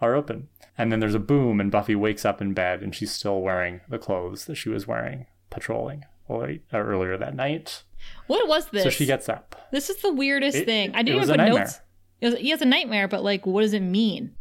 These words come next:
Speaker 1: Buffy is racked with guilt
Speaker 2: <laughs> She's
Speaker 1: for sleeping with Spike and killing Katrina.
Speaker 2: Wow, you're so straightforward. I was like, m-,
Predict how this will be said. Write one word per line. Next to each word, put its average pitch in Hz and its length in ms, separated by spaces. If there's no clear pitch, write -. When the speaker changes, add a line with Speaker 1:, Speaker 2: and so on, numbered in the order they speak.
Speaker 1:
Buffy 131 380
is 120 160
racked 113 280
with 131 160
guilt 135 520
Speaker 2:
<laughs> 262 240
She's 277 220
Speaker 1:
for 101 380
sleeping 120 380
with 127 140
Spike 110 540
and 101 380
killing 110 260
Katrina. 151 400
Speaker 2:
Wow, 214 220
you're 202 180
so 277 380
straightforward. 233 500
I 208 160
was 247 200
like, 208 180
m-, 202 280